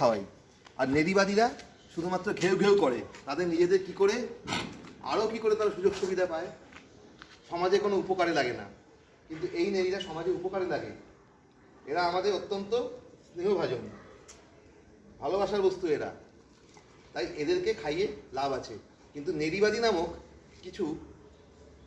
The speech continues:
সমাজের জারজ বেজন্মাদের, শতাব্দী দাস,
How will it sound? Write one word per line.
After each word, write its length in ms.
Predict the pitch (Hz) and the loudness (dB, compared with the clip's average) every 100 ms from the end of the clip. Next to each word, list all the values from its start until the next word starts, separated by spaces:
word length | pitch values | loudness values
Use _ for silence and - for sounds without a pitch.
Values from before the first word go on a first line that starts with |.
| - - - | -20 -20 -16
সমাজের 360 | - 156 165 180 160 | -8 -2 2 2 4
জারজ 280 | 151 170 139 151 | 2 0 -2 0
বেজন্মাদের, 540 | 147 190 185 156 - - - - - | 2 2 2 2 0 -4 -16 -20 -10
শতাব্দী 400 | 160 160 170 170 156 | -4 0 0 0 0
দাস, 180 | 143 | 0